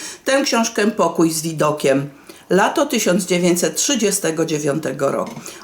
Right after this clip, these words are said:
Obie książki są naprawdę, e, fascynujące, bo pokazują, e, perspektywę nascho-, nadchodzącej wojny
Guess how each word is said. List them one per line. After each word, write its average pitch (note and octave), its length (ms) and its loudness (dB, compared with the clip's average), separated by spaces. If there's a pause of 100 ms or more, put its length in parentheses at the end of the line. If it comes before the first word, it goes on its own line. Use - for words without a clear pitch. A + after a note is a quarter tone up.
Obie D4 260 2
książki F#3 460 0
są D#3+ 200 2
naprawdę, F3+ 600 2 (240)
e, E3 100 2
fascynujące, E3+ 1000 0 (320)
bo F3+ 480 2
pokazują, B3+ 840 2 (880)
e, F#3+ 220 2
perspektywę A#3 840 -2
nascho-, F#3+ 560 0
nadchodzącej F#3+ 760 0
wojny G#3+ 460 2